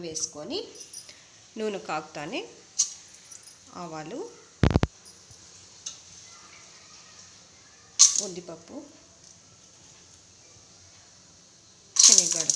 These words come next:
కొద్దిగా, కాస్తంత జీలకర్ర అన్నీ వేసి, ఆవాలు చిటపట్లాడినాక ఒక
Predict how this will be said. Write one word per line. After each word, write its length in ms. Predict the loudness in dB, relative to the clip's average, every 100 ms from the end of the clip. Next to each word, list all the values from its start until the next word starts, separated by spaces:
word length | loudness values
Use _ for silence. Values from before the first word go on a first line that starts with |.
| 0
కొద్దిగా, 340 | -8 -12 -14 -16 -20 -20 -20 -18 -16 -18 -18 -18 -18 -20 -20 -20 -20 -20 -20 -20 -20 -20 -20 -20 -20 -18 -18 -14 -12
కాస్తంత 600 | -8 -8 -8 -12 -2 0
జీలకర్ర 420 | 0 -2 -4 -4 -4 -8 -14 -20 -20 -20 -20 -20 -20 -20 -20 -20 -20 -18 -12
అన్నీ 240 | -8 -6 -4
వేసి, 340 | 2 4 4 2 -4 -6 4 4 4 -8 -18 -20 -20 -12 -10 -10 -14 -12 -10
ఆవాలు 340 | -8 -8 -8 -6
చిటపట్లాడినాక 920 | -6 -6 -8 -10 -10 -10 -8 -10 -6 -4 -4 -8 -18 -20 -20 -20 -20 -20 -18 -18 -20 -20 -20 -20 -20 -20 -20 -20 -20 -20 -20 -16 -14
ఒక 140 | -8